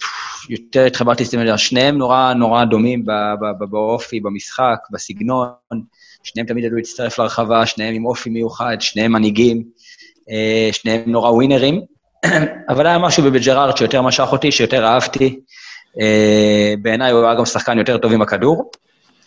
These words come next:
אה, ובגלל זה הבחירה שלי תהיה סטיבן ג'רארד. הוא הקשר האחורי ליד צ'אבי.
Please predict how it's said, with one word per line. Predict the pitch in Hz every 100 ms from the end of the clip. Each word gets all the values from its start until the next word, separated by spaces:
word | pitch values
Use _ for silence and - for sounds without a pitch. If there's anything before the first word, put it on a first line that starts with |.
| - - _ _ -
אה, | 104 104 101 101 101 101 101 101 95 _ _ -
ובגלל | 101 104 104
זה | 101 127
הבחירה | 117 - 113
שלי | - 101
תהיה | 110
סטיבן | - 107 104
ג'רארד. | 98 98 90 - - - - - -
הוא | 117 113
הקשר | 107 104 101 104 101 - 117
האחורי | 104 104 104
ליד | 101 98
צ'אבי. | 107 101 92